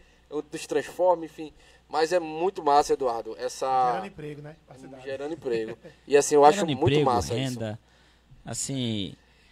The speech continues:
Speaker 3: me orgulha também de onde eu vim, o que eu era, e a gente poder conquistar, ter conquistado o que conquistamos.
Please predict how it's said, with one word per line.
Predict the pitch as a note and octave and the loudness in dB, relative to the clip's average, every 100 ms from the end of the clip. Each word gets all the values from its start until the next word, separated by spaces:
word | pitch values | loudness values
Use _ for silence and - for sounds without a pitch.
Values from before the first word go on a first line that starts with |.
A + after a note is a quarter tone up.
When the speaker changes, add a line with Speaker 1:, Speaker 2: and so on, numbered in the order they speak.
| _ _ _ _ _ _ - | _ _ _ _ _ _ -18
Speaker 3:
me | B3+ A3+ | -6 0
orgulha | G3 C#3 B2+ C#3 | 2 2 4 2
também | - G#2 F2+ A2+ B2 - _ | 2 -2 0 -2 -2 -12 _
de | B2 | 0
onde | C3 C3 | 2 0
eu | |
vim, | F#2+ E2+ G2 B2+ | -2 -4 -4 -4
o | |
que | G2+ A2 | -4 -4
eu | F2 | -4
era, | F#2 A#2 G#2 - - | -4 -6 -8 -14 -20
e | - F2 | -10 -8
a | |
gente | F2+ G2 - F#2 | -6 -8 -8 -12
poder | - G2 E2+ F#2 F#2 - | -6 -6 -2 -2 -2 -6
conquistar, | G2 F#2 - - F2 F#2+ G#2 G#2+ _ _ _ | -10 -8 -8 -6 -4 -4 -6 -10 _ _ _
ter | A2 A2+ | -2 0
conquistado | A2+ G#2 - - G2+ A2 | -2 -6 -10 -4 -4 -4
o | |
que | F#2 - | -8 -14
conquistamos. | - - - F#2+ A2 A2+ - | -18 -14 -10 -8 -8 -8 -14